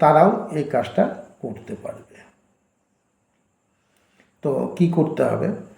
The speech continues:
আমি নিয়মটা আগে বলে দিই, তারপর মন্ত্রটা তোমাদের আমি দিয়ে দেব। একই সীমানাতে তাল আর তেঁতুল যদি দুটো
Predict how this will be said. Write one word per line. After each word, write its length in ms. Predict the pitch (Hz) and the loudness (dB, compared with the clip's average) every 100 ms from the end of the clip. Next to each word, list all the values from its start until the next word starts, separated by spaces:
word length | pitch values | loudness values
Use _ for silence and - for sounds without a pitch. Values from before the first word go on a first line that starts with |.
| - _ _ _ _ _ _ _ _ _ _ _ _ _ _ _ _ _ _ _ _ _ _ _ - | -20 _ _ _ _ _ _ _ _ _ _ _ _ _ _ _ _ _ _ _ _ _ _ _ -2
আমি 180 | 147 143 | 2 2
নিয়মটা 340 | 143 139 131 131 | 4 4 4 2
আগে 120 | 120 127 | 0 -2
বলে 160 | 113 120 127 | -4 -6 -6
দিই, 120 | 214 | -4
তারপর 240 | 180 - 151 131 | -2 -2 -2 -2
মন্ত্রটা 380 | 117 113 120 139 - | -4 -6 -8 -8 -8
তোমাদের 240 | 131 127 | -6 -6
আমি 100 | 127 120 | -6 -6
দিয়ে 140 | 123 98 | -8 -8
দেব। 140 | 104 101 98 - _ _ _ _ _ _ _ _ _ _ _ _ _ _ _ _ _ 147 | -8 -12 -16 -20 _ _ _ _ _ _ _ _ _ _ _ _ _ _ _ _ _ 0
একই 360 | 147 147 208 202 | 2 2 2 0
সীমানাতে 680 | - 156 131 113 104 - - - _ _ _ _ _ _ _ _ _ _ _ _ _ _ _ - | -2 -2 0 -2 -4 -8 -16 -20 _ _ _ _ _ _ _ _ _ _ _ _ _ _ _ -4
তাল 320 | 135 135 151 196 - - _ _ _ _ _ _ | 0 2 0 -2 -8 -16 _ _ _ _ _ _
আর 100 | 120 113 - - | -16 -16 -18 -8
তেঁতুল 380 | 160 156 135 95 95 - _ _ _ _ _ - | -6 -6 -8 -8 -12 -18 _ _ _ _ _ -10
যদি 280 | 127 135 165 - | -6 -2 -2 -2
দুটো 220 | 135 147 | -4 -4